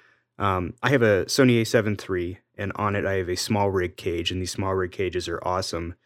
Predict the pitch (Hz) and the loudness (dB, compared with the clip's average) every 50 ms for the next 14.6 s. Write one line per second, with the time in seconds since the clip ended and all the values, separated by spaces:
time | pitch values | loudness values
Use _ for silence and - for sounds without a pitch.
0 | _ _ _ _ _ _ _ _ 82 87 85 85 85 82 82 82 85 98 - 95 | _ _ _ _ _ _ _ _ -6 -6 -4 -4 -4 -6 -6 -8 -10 -8 -6 -6
1 | 90 - - 85 87 85 - - - - 78 82 76 - - 78 78 - - 73 | -8 -6 -8 -8 -6 -6 -8 -8 -10 -8 -8 -8 -8 -6 -6 -6 -6 -4 -6 -6
2 | 76 71 95 95 95 90 95 95 95 92 85 - _ - - 120 117 113 - - | -8 -4 -4 -4 -2 -2 -2 0 -2 -2 -4 -6 _ -10 -4 -4 -4 -2 0 0
3 | 113 113 107 - 98 87 80 98 - 87 85 - - - 90 98 92 92 95 - | 2 2 2 0 0 -2 -2 -4 -8 -8 -8 -8 -10 -6 -4 -2 -2 -2 -2 -2
4 | 95 90 85 95 90 87 82 82 92 82 80 82 82 - _ - 101 98 - 92 | -4 -6 -4 -4 -6 -6 -8 -8 -10 -8 -8 -10 -12 -14 _ -12 -10 -6 -4 -6
5 | 80 - _ _ - 85 82 78 80 - 78 80 82 _ _ _ _ _ _ _ | -6 -6 _ _ -6 -4 -4 -4 -6 -6 -10 -12 -14 _ _ _ _ _ _ _
6 | - _ _ _ _ _ - 110 101 98 95 90 - - - 104 95 92 - - | -20 _ _ _ _ _ 0 0 0 0 0 -4 -4 -4 0 0 0 0 -2 -6
7 | - - 101 107 107 104 98 95 92 95 95 92 87 - - - 90 82 - - | -10 -4 0 2 2 2 2 2 0 0 0 0 -2 -4 -6 -6 -6 -8 -6 -6
8 | 92 85 85 82 _ _ - - 87 - - 85 80 78 - 87 85 82 - - | -8 -8 -8 -10 _ _ -10 -8 -8 -6 -4 -4 -6 -4 -4 -6 -8 -8 -10 -10
9 | 87 90 82 - 95 92 87 - - - - 78 82 80 78 - - 85 82 98 | -10 -10 -8 -8 -8 -10 -8 -8 -8 -8 -8 -8 -10 -10 -12 -12 -12 -12 -4 0
10 | 127 139 127 107 - - _ _ _ - - - - - - - _ _ _ _ | 2 2 2 2 0 -6 _ _ _ -20 -20 -20 -20 -20 -20 -20 _ _ _ _
11 | _ _ _ _ - 104 98 98 110 98 113 113 117 113 113 113 117 113 107 107 | _ _ _ _ 0 0 2 2 2 2 4 4 4 4 4 4 2 2 2 0
12 | 104 101 98 - - 117 117 135 156 160 147 123 113 101 - - 113 101 - - | -2 -2 -4 -6 -4 0 4 4 4 4 4 0 0 -2 -4 -6 -6 -6 -4 -2
13 | 120 110 - 104 104 104 101 101 98 - 104 98 90 - 110 98 92 - - - | -4 -2 -2 -2 -2 0 0 -2 -2 -2 -4 -6 -6 -4 -4 -4 -4 -4 -4 -6
14 | 104 90 98 95 92 98 95 92 92 92 92 | -6 -4 -4 -2 0 2 2 2 2 0 -2